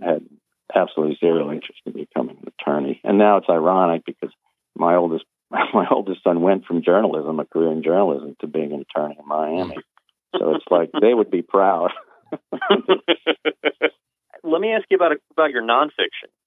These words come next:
Speaker 2: You wrote, you wrote a great scathing book about Disney,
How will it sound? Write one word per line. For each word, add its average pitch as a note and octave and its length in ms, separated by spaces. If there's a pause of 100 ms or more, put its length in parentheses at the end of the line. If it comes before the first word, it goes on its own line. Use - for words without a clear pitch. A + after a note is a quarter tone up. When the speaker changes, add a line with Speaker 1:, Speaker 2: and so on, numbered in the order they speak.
(200)
Speaker 2:
You E3+ 120 (100)
wrote, F3 220
you D3+ 140
wrote D#3+ 140
a - 60
great E3+ 320 (480)
scathing E3 600
book C#3+ 220
about A2+ 260 (100)
Disney, F#2+ 460